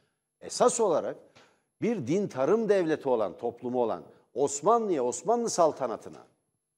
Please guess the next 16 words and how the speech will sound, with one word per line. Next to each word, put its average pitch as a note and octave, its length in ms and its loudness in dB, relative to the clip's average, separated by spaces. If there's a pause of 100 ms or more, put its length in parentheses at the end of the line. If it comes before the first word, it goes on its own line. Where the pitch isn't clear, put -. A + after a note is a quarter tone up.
(500)
Osmanlı F#3 760 2 (440)
e, C3+ 60 -4 (1300)
düzenine D3 560 2
karşı D#3 420 0
bir A#2 140 -6
isyan A#2 500 -6
ve G#2+ 140 -4
bir F#2+ 200 -10
devrimdir. E2+ 540 -12 (100)
Aynı C3+ 300 2
zamanda F#2 440 -4
orta A#2 400 -2
çağdan C3 380 -2
çıkarma A2+ 440 -8
çabasıdır F#2+ 460 -12
toplumun. D2+ 400 -20